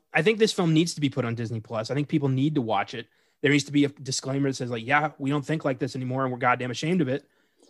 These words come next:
But you made the movie, fucking admit it. Fucking face the fact that you developed this film in nineteen forty-six and stop acting like you didn't.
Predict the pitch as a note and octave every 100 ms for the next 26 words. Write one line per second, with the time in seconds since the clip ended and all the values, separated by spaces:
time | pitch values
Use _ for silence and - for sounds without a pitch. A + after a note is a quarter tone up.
0 | _ - C3 D3+ E3 A#3 G#3 A#3 C#3+ F#3+
1 | G3 B2+ - D3+ D3 D#3 D#3 G3+ G#2+ -
2 | _ G3 - C#3+ - - F#3+ - F3+ -
3 | C#3+ C#3+ C3 B2 D3+ G3 F3 - C3 C#3+
4 | F#3 G3+ G3 - D3+ C#3 B2+ C3 B2+ A#2+
5 | A2+ - A#2 - - _ _ _ - C#3
6 | - D3 D3 C#3+ D#3 D3+ D3 D#3+ F#3 G#2+